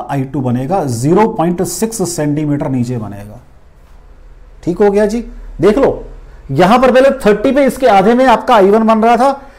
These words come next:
इसका इमेज यहां ट्वेंटी एट पे बना, तो ट्वेंटी एट मैंने ये बनाया हुआ है, यहां से ट्वेंटी एट, Axis से बारह रह जाएंगे, तो what is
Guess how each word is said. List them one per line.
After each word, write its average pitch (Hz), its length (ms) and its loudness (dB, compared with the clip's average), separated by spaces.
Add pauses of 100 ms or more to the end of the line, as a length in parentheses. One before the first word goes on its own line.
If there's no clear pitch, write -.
(100)
इसका 220 280 2
इमेज 254 200 4
यहां 220 160 2
ट्वेंटी 202 320 0
एट 208 220 4
पे 233 80 4
बना, 226 240 2 (420)
तो 190 60 2
ट्वेंटी 190 340 0
एट 226 80 4
मैंने 214 200 2
ये 190 160 4
बनाया 202 240 4
हुआ 208 180 4
है, 254 180 -4 (120)
यहां 139 320 2
से 190 160 0
ट्वेंटी 135 480 -4
एट, 113 240 -12 (2000)
Axis 240 380 -2
से 285 120 2
बारह 185 360 4
रह 220 120 8
जाएंगे, 220 400 2
तो - 380 -10
what 170 200 -2
is 175 180 -2